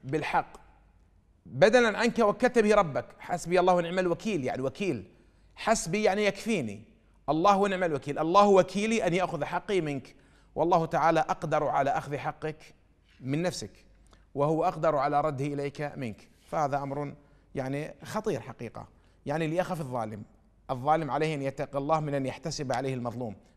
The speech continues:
مسألة مخيفة جدًا. يعني لو قيل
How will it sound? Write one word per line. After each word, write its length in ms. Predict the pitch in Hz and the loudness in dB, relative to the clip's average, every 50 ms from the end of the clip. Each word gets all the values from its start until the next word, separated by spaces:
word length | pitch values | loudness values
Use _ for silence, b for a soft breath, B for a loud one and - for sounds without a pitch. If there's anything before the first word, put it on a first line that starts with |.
| b - | b -12
مسألة 280 | 147 143 - 151 147 | -10 -8 -8 -6 -6
مخيفة 300 | 143 127 - 147 123 131 | -8 -8 -8 -8 -8 -8
جدًا. 340 | 113 120 110 101 104 92 - - _ _ _ _ _ _ _ _ _ _ _ _ _ _ _ _ _ _ _ _ _ _ _ _ _ _ _ _ _ _ _ _ _ _ _ _ _ _ _ _ _ _ _ _ _ b b b b b b - | -8 -8 -10 -10 -12 -14 -14 -18 _ _ _ _ _ _ _ _ _ _ _ _ _ _ _ _ _ _ _ _ _ _ _ _ _ _ _ _ _ _ _ _ _ _ _ _ _ _ _ _ _ _ _ _ _ b b b b b b -4
يعني 240 | 135 135 139 151 151 | -2 0 2 2 2
لو 100 | 147 139 | 2 2
قيل 220 | - 208 214 | 2 0 0